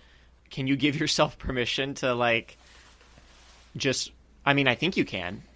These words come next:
but, like, can you give yourself permission to be like, "Hey, you know what? This is, this is my focus,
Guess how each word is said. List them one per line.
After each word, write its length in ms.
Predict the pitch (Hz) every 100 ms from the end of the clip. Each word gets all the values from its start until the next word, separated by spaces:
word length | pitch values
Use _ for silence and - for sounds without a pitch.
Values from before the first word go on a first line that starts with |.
| -
but, 220 | 113 113
like, 200 | 117 -
can 160 | 131 127
you 60 |
give 160 | 127 127
yourself 320 | 120 127 117
permission 340 | 117 113 -
to 60 | 120
be 140 | 117
like, 320 | 113 107 101 - 131
"Hey, 160 | 127
you 100 | 117
know 140 | 120 117
what? 260 | 123 113
This 160 | 113 -
is, 240 | 107 - - - - - -
this 200 | 117 117
is 100 | 117
my 180 | 113 107
focus, 800 | - 107 104 127 139 - -